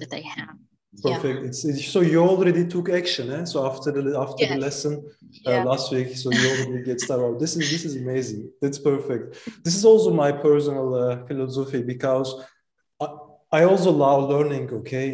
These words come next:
Speaker 2: You know, I, I, I'm a reader type, by the way. I personally learn by, by reading, okay? This is my own learning style. And, you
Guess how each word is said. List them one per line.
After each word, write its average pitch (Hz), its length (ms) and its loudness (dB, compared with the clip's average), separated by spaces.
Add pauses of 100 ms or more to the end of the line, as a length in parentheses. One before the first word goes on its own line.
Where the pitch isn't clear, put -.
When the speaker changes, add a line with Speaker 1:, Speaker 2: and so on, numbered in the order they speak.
Speaker 2:
You 127 60 -2
know, 127 140 -2
I, 131 160 2 (220)
I, 143 240 -2
I'm 180 120 2
a 185 80 4
reader 151 320 2
type, 139 400 -6
by 113 180 -8
the 110 120 -6
way. 113 120 -2
I 123 140 -2
personally 147 680 2
learn 135 720 -4 (140)
by, 120 300 -2
by 120 240 -4
reading, 113 480 -6
okay? 117 280 -10
This 120 120 -8
is 123 80 -8
my 127 180 -4
own 131 360 -4
learning 127 380 -6
style. 101 400 -12 (300)
And, 135 140 -4
you - 20 -2